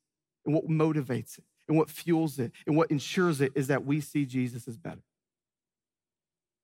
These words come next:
When you begin to see Jesus as Lord, as beautiful,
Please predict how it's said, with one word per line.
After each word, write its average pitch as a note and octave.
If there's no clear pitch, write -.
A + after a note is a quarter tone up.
When C#3
you E3+
begin E3
to E3
see D3+
Jesus C3
as B2+
Lord, C#3
as D3+
beautiful, F#3